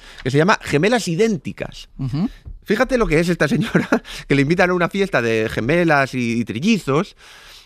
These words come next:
Speaker 1: Es una celebración. Y, bueno, tú esperarías que hiciera retratos de, mm, ge-, hermanas gemelas, mm, alegres. Porque están
Speaker 2: Jugando o lo que fuera, sí.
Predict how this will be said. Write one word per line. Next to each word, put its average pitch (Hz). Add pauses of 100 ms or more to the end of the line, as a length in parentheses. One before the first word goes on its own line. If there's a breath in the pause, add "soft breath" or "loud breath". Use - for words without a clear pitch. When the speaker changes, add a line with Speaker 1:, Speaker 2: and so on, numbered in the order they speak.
(200)
Speaker 1:
Es 113
una 120
celebración. 156 (720 soft breath)
Y, 165 (100)
bueno, 220
tú 190
esperarías 170
que -
hiciera 151
retratos 196
de, 170
mm, 123 (140)
ge-, 143
hermanas 131
gemelas, 214 (340 soft breath)
mm, - (180)
alegres. 160
Porque -
están 135
Speaker 2:
Jugando 180
o 190
lo 147
que 120
fuera, 131
sí. 151